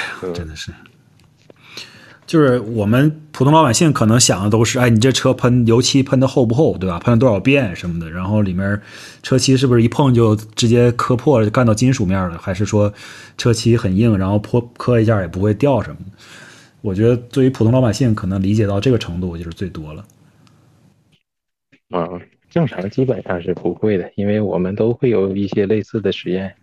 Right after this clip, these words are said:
Speaker 1: 就是比如说抗视机啊，就是模仿你这个在路面上行驶的时候崩一些沙子、石子儿到车漆上，
Speaker 2: 嗯。
Speaker 1: 包括这个水冲击，包括，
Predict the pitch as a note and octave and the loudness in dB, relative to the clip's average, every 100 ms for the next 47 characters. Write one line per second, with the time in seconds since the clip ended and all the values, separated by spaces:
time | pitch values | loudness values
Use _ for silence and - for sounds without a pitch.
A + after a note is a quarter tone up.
0 | _ F#2+ G#2 F#2 F#2 F#2 G2+ F#2+ - G2+ | _ -8 -6 -4 -4 -6 -4 -4 -4 -6
1 | - F#2 - F2+ F#2 F2 F2 F2 F#2+ F2 | -4 -6 -6 -4 -4 -4 -6 -8 -6 -8
2 | F#2 _ _ _ _ _ F#2 F2 F2+ F#2+ | -10 _ _ _ _ _ -4 -2 -4 -4
3 | - F2 F2+ F2+ F#2 _ _ _ _ - | -4 -2 0 -2 -4 _ _ _ _ -6
4 | F#2 F#2+ G2 F#2+ F#2 F#2 F#2+ - - - | -4 -2 -2 0 -2 -4 -8 -14 -18 -8
5 | F#2 G2 F2+ F2 F2 F2 F2+ F#2 F#2 F2 | -4 -2 -2 -2 -2 -2 -2 -4 -6 -4
6 | F#2+ - F2+ F2 F2+ F2+ - F2+ F#2+ F#2 | -4 -2 -4 -2 -2 -4 -4 -4 -4 -6
7 | F#2+ _ - F2 - B2+ A2 F#2+ F#2 - | -16 _ -8 -6 -4 -2 -2 -4 -8 -14
8 | - _ _ _ - F2 F#2+ F#2 F#2+ F#2 | -20 _ _ _ -8 -4 -2 -2 -4 -4
9 | - - F#2+ F#2+ F#2 F2 F2 - F2 G#2 | -10 -10 -6 -4 -4 -2 -2 -2 -2 0
10 | F#2+ F2+ | 0 0